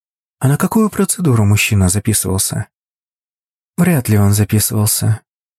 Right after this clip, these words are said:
ответила Клара. «Он скорее, как и мы, задавал вопросы». «Какие?» Жанна захлопала накладными ресницами.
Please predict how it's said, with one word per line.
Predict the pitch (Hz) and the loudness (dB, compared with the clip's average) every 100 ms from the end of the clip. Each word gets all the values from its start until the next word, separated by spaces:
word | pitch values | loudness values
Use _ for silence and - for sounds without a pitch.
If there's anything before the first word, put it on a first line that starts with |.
| - | -6
ответила | 131 175 196 190 175 | -2 -2 0 0 0
Клара. | - 156 127 104 104 - _ _ _ _ _ | 0 0 2 0 -2 -6 _ _ _ _ _
«Он | 180 | -2
скорее, | - 185 175 165 | 0 0 0 0
как | 160 - | 0 0
и | |
мы, | 170 190 | 2 2
задавал | 131 117 139 170 151 | 2 2 2 2 2
вопросы». | 160 165 110 98 - - _ _ _ _ _ _ _ _ _ _ _ - | 2 2 -2 -2 -4 -8 _ _ _ _ _ _ _ _ _ _ _ -6
«Какие?» | 170 - 196 123 101 101 - _ _ _ _ _ _ | -4 -2 0 2 2 0 -4 _ _ _ _ _ _
Жанна | - 107 131 208 196 190 | -2 0 0 0 2 2
захлопала | 165 147 - 190 202 202 185 | 0 -4 -2 0 2 2 2
накладными | 175 165 160 147 151 170 | 2 2 0 2 2 4
ресницами. | 156 170 - 110 - - | 2 0 -2 -4 -4 -8